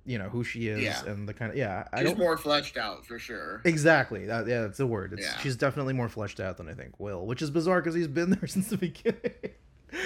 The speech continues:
Speaker 2: He
Speaker 1: So
Speaker 2: has, but he was a victim season one, he was, uh, puppet season two, and then season three, he was kind of, he was kind of on the back burner season three too, come to think of it.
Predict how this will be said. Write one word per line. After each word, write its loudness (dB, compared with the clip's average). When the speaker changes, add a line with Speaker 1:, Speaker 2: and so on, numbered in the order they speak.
Speaker 2:
He 2
Speaker 1:
So 2
Speaker 2:
has, -10
but -4
he -2
was 0
a -2
victim -4
season -6
one, -6
he -8
was, -10
uh, -6
puppet -6
season -8
two, -8
and -12
then -10
season -6
three, -6
he -12
was -8
kind -8
of, -8
he -2
was 2
kind 0
of 0
on -2
the -6
back -4
burner -6
season -10
three -6
too, -8
come -10
to -12
think -10
of -18
it. -12